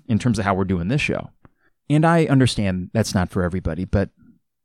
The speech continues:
with the dearth of live sports going on right now, unless you wanted me to talk Korean baseball,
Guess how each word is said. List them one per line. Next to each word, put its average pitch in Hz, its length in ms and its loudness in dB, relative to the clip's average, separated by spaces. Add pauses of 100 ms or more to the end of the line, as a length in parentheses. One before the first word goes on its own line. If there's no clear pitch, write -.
(120)
with 131 220 4
the 139 100 4
dearth 147 500 2
of 110 160 -2
live 131 420 2
sports 120 380 -2
going 104 240 2
on 90 140 2
right 90 160 0
now, 90 180 2
unless 156 300 2
you 175 100 4
wanted 147 300 4
me 143 160 0
to 120 80 0
talk 117 240 -2
Korean 123 520 2
baseball, 110 600 2